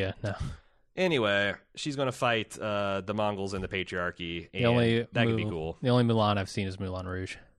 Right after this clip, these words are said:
Speaker 1: <laughs> Don't think they're the same.
Speaker 2: Yeah, don't be expecting that Mulan going
Speaker 1: Okay.
Speaker 2: into this Mulan because you'll,
Speaker 1: Uh,
Speaker 2: it wouldn't be, it
Speaker 1: I
Speaker 2: couldn't
Speaker 1: thought
Speaker 2: help
Speaker 1: that
Speaker 2: but be
Speaker 1: was the live
Speaker 2: disappointed.
Speaker 1: action version of Mulan. <laughs>
Speaker 2: Um, okay.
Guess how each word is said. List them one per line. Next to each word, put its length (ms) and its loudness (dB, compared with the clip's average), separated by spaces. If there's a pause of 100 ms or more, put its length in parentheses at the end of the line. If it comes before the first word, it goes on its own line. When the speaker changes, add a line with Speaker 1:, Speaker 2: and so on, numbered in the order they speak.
(160)
Speaker 1:
<laughs> 840 -10
Don't 160 4
think 160 4
they're 100 6
the 60 0
same. 340 -4 (160)
Speaker 2:
Yeah, 320 0 (180)
don't 240 0
be 120 2
expecting 440 -2
that 180 0
Mulan 680 -4
going 160 0
Speaker 1:
Okay. 240 2
Speaker 2:
into 320 -4
this 220 -4
Mulan 460 -6
because 840 -6
you'll, 680 -8 (420)
Speaker 1:
Uh, 160 -8
Speaker 2:
it 120 -10
wouldn't 260 6
be, 80 0
it 40 2
Speaker 1:
I 20 0
Speaker 2:
couldn't 240 4
Speaker 1:
thought 60 8
Speaker 2:
help 80 8
Speaker 1:
that 80 6
Speaker 2:
but 20 8
be 40 6
Speaker 1:
was 120 6
the 100 6
live 240 6
Speaker 2:
disappointed. 120 6
Speaker 1:
action 240 2
version 320 2
of 100 -6
Mulan. 1000 0 (800)
<laughs> 0 -
Speaker 2:
Um, 880 6 (400)
okay. 540 4